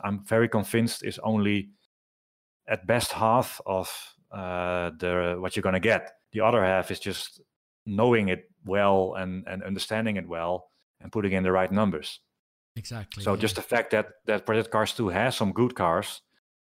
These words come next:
Speaker 1: means that in theory they can all be great.
Speaker 2: Mm.
Speaker 1: And,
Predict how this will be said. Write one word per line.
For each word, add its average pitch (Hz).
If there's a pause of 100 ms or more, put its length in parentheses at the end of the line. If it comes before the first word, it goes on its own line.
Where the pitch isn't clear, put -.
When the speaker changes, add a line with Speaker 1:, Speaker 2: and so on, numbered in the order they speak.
Speaker 1:
means 104
that 104 (200)
in 110
theory 107
they 101
can 107
all 117
be 92
great. 80 (260)
Speaker 2:
Mm. 104 (1000)
Speaker 1:
And, 98